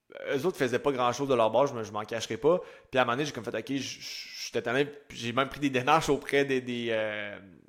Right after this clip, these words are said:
des, des gens qui s'occupaient de ça, pas dans le département des sports, mais vraiment à l'université en tant que telle. Puis là, finalement, euh, le, le, le, le gars des sports m'a dit, « Tu sais, nous, nous autres, on n'a pas, on a, on a personne en charge de ça dans le département pour les candidats étrangers. » Euh,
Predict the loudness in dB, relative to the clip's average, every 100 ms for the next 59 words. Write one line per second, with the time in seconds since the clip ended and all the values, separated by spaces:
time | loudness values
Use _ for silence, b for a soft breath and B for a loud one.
0 | -20 -8 -6 0 0 2 0 -4 0 0
1 | 4 4 4 B B B B _ 4 4
2 | 4 -6 -2 2 4 4 4 2 2 4
3 | 4 4 4 4 2 -4 0 0 0 -2
4 | -2 0 4 6 4 -2 -4 -4 -6 -2
5 | -2 -2 B B B -10 -6 -4 -4 -6
6 | -6 -6 -8 -10 -14 -14 -6 -4 -2 -2
7 | 0 0 0 4 4 4 4 2 0 -2
8 | -2 -2 -8 -2 4 4 4 -2 0 2
9 | 2 0 -12 -12 -6 -4 -4 2 2 2
10 | 0 2 0 0 0 0 -2 -4 -4 0
11 | -2 -2 -4 -4 0 -2 -2 -6 -2 -2
12 | -2 -2 -6 2 2 4 0 2 4 4
13 | 4 B B B B _ -4 -2 -2 -2
14 | -2 -4 -6